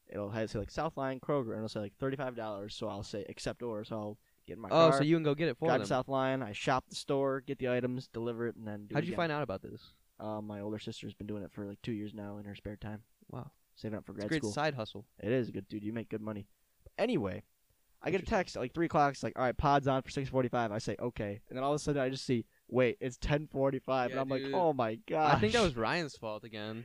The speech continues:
Speaker 1: It probably was.
Speaker 2: Yeah, Ryan's always changing times out here.
Speaker 1: Ryan Cratch, no, you know, r-, you think Ryan
Speaker 2: I
Speaker 1: lis-
Speaker 2: love doing late night
Speaker 1: is there,
Speaker 2: pods,
Speaker 1: is, I
Speaker 2: to
Speaker 1: think
Speaker 2: be
Speaker 1: Ry-,
Speaker 2: honest with
Speaker 1: I
Speaker 2: you
Speaker 1: think,
Speaker 2: guys.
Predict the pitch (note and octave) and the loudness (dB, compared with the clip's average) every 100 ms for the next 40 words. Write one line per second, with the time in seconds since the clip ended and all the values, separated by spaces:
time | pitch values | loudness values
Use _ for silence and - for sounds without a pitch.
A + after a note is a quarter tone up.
0 | - - G4 F#4+ F#4 F#4 G4 D#4+ F#3+ - | -8 -8 -4 -2 2 2 0 -4 -8 -16
1 | _ _ _ _ _ _ C3 C3 C3 D3+ | _ _ _ _ _ _ -2 0 2 2
2 | E3+ C#3+ C#3 - B2 A#2 A2 A#2 G#2+ G#2+ | 2 4 2 0 -2 -2 -2 0 0 0
3 | G#2 A2 G2+ G#2+ - - A2 C3 D#3 D#3+ | 0 2 0 -2 -6 -8 0 2 0 2
4 | D3 C3+ - C3+ C#3 C3+ - - - C3 | 4 4 2 2 2 2 -4 -14 -4 0
5 | C3 B2+ _ _ _ _ - A2 - F3 | 0 0 _ _ _ _ -18 -12 -4 -2
6 | D#3 C#3 G3 A#3 F3+ E3 D3+ C#3 B2+ A#2+ | 0 6 8 10 10 10 6 6 4 2
7 | A#2 - A2 A2 D3+ - F3 A3 B2+ C3+ | 2 2 4 4 2 -2 -2 2 4 4
8 | C#3+ C#3 D3 D3 - | 2 2 4 2 -2